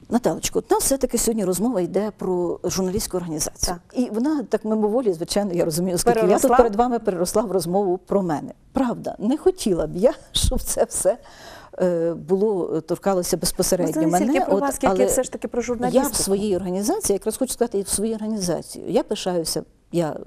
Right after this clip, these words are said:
Speaker 1: пишаюся тим, в мене є претензії, безперечно, деякі, от, і в мене є невдоволення величезне от тим, що ми не стільки всього робимо. Ну, це громадська організація, ми не можемо, на кожного з нас робота, і ми не можемо,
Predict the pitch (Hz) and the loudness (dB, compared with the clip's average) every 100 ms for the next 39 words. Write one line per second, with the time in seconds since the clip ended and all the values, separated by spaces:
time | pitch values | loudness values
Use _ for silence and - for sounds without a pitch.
0 | - - - - 147 143 - - 381 202 | -18 -10 -6 -2 -2 -2 -6 -6 -4 -2
1 | 165 156 - - - - - - - - | -2 -4 -6 -12 -20 -20 -20 -20 -2 0
2 | - 185 175 175 175 - 190 180 - 190 | 2 0 0 -2 -4 -6 -4 -4 -4 -2
3 | 180 175 175 175 165 165 156 185 180 160 | 0 0 -4 -4 -4 -4 -4 -4 -4 -2
4 | 165 180 165 175 170 160 160 156 160 160 | -2 -2 0 0 0 -2 -2 -4 -6 -4
5 | 160 156 - 85 - - - - - 151 | -6 -6 -6 -6 -6 -8 -6 -6 -6 -6
6 | - 151 - 180 156 - 165 214 196 185 | -6 -4 -2 -4 -4 -2 -2 -2 -2 -4
7 | - 180 226 190 - 147 165 151 143 - | -4 -4 -4 -4 -6 -8 -8 -6 -6 -6
8 | 160 190 175 156 147 160 156 151 156 - | -4 -4 -4 -6 -4 -4 -4 -6 -6 -6
9 | 185 349 - 175 160 180 240 160 - | -4 -4 -4 -6 -4 -4 -4 -6 -10